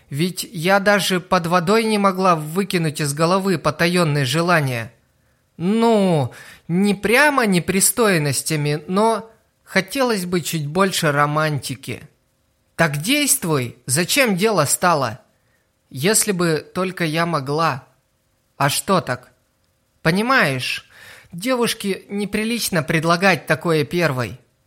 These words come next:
«Правда? А я считаю, что обниматься с любимым не только можно, но и нужно, а иначе это будет что-то непонятное».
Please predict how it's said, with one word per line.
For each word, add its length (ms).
«Правда? 640
А 160
я 200
считаю, 680
что 440
обниматься 680
с 140
любимым 580
не 140
только 440
можно, 580
но 220
и 120
нужно, 580
а 220
иначе 420
это 160
будет 460
что-то 420
непонятное». 840